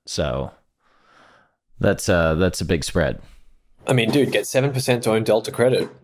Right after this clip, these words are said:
Speaker 2: It's pretty good.
Speaker 1: Yeah, it doesn't seem terrible, right? It's like you actually get paid on it.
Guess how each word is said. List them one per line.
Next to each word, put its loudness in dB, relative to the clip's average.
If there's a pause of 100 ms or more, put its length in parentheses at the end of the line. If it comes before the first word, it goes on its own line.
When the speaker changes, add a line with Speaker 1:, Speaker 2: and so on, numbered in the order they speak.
(520)
Speaker 2:
It's -12
pretty 2
good. 0 (800)
Speaker 1:
Yeah, 4
it 0
doesn't 2
seem -2
terrible, -2 (680)
right? 0 (360)
It's -10
like 2
you 4
actually 0
get 0
paid 0
on -2
it. -10